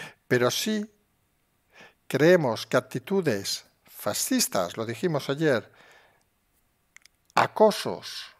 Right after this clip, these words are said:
ya no hablamos de que sea un menor, que nos parece una aberración total, pues deben ser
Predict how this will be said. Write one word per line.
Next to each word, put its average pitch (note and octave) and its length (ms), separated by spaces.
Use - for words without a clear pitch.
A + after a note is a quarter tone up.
ya B2+ 200
no D3 100
hablamos D3 280
de A#2 100
que - 120
sea C3 160
un A#2 80
menor, E3 280
que G#2+ 100
nos G#2 100
parece B2+ 240
una A#2 80
aberración A2 540
total, G#2+ 480
pues C3+ 200
deben G#3 240
ser D#3 400